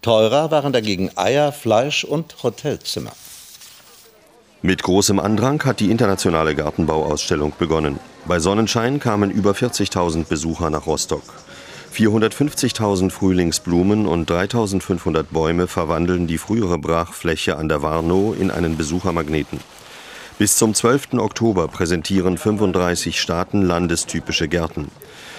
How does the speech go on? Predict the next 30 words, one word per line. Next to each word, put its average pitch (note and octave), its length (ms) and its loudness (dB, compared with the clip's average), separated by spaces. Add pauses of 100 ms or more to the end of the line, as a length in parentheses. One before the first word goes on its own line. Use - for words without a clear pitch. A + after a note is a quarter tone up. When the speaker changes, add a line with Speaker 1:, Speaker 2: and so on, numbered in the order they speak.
Speaker 2:
Mit F2 140 -2
siebzehntausend G#2 840 0
Dauerkarten F#2+ 760 2
und E2+ 160 0
vielen E2+ 380 0
Tagestickets F#2 1000 -2
sind F#2 160 0
bereits E2+ 380 0
mehr G2+ 340 2
Eintrittskarten G2 760 -2
verkauft F#2 420 -4
worden F#2+ 480 -2
als F2 220 -2
zu F2 120 -4
Beginn D#2+ 360 0
der G2+ 200 -2
Expo - 380 -6
zweitausend E2 800 -4
in E2 240 -6
Hannover. F2 400 -2 (1300)
Speaker 1:
Und A2+ 140 0
nun F3 100 6
die F3 120 2
Wettervorhersage A2 880 2
für G2+ 140 -2
morgen F#2 480 0
Samstag, G#2+ 720 0
den G#2 260 2
sechsundzwanzigsten D2+ 1080 -4
April. - 260 -8